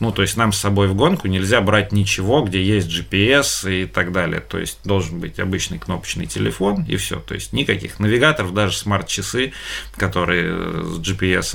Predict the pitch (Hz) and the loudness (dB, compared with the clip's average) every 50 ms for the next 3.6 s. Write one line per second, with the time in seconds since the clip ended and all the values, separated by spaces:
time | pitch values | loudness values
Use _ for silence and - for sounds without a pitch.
0 | 90 78 - - - 87 82 78 - - - 107 104 101 - - - - - - | -6 -8 -6 -6 -4 -4 -4 -6 -8 -8 -6 -4 -4 -4 -4 -8 -12 -10 -4 -2
1 | 95 87 87 82 85 82 78 87 87 85 80 76 76 71 73 - - - - - | -2 -2 -2 -2 -4 -4 -4 -4 -4 -4 -4 -4 -6 -8 -10 -14 -16 -18 -18 -18
2 | - - - - 120 123 127 127 - 90 95 101 98 - - - - - - - | -16 -14 -4 0 2 2 2 0 -2 0 0 2 0 0 -4 -10 -18 -20 -20 -20
3 | - - - - - 113 117 104 - 101 82 78 | -20 -16 -6 -2 0 2 2 2 0 0 -2 -2